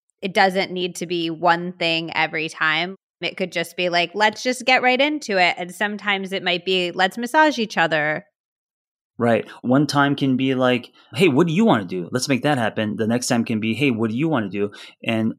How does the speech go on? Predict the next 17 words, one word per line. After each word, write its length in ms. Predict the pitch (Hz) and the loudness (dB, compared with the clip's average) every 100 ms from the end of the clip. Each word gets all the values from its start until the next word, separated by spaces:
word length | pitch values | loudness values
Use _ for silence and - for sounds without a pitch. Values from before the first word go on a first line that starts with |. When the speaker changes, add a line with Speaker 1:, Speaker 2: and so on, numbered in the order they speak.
| _ | _
Speaker 2:
sometimes 540 | - 127 120 117 123 120 | -4 0 2 2 0 0
it 60 | |
could 200 | 110 110 | -4 -8
just 320 | 104 113 - | -2 0 0
be, 320 | 117 110 117 - _ _ 117 | 0 0 0 -2 _ _ -12
"Get 160 | 107 113 | -2 0
right 180 | 117 104 | 0 0
into 200 | 107 113 | 0 -2
it." 60 | - - | -4 2
Or 180 | 131 | 4
other 200 | 123 208 | 6 4
times 280 | 220 180 143 | 4 2 2
it 80 | 131 | 2
can 160 | 143 135 | 2 2
be, 200 | 135 123 - | 2 0 -4
"Let's 440 | 139 143 208 208 - - | -2 4 4 4 -6 -10
lay 640 | 120 120 131 135 143 139 | -8 0 4 4 2 -2